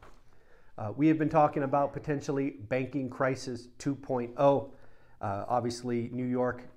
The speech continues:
New York Bank Corp, something like that, really hitting the news. And of course, Yellen is being asked about this. Uh, some of her most recent comments are as follows. "It is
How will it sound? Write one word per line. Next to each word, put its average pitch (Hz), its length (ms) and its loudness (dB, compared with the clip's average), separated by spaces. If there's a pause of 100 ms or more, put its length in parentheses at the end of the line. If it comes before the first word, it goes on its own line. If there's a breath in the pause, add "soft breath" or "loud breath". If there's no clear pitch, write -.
(240)
New 139 120 -4
York 151 300 0
Bank 143 240 0
Corp, - 320 -2
something 156 220 -4
like 139 160 -4
that, 143 340 0 (160)
really 127 480 -2 (160)
hitting 127 320 -2
the 123 80 0
news. 127 460 0 (560 soft breath)
And 151 280 4
of 147 80 2
course, 190 300 6
Yellen 180 320 6
is 170 160 4
being 170 280 6
asked 160 460 -2
about 160 360 2
this. 110 280 -4 (480)
Uh, 104 120 -14
some 135 240 -4
of 127 120 -2
her 139 120 0
most 131 320 -2
recent 131 360 -2
comments 127 600 -4
are 123 160 2
as 120 220 -2
follows. 127 520 -2 (540 soft breath)
"It 170 120 6
is 175 200 4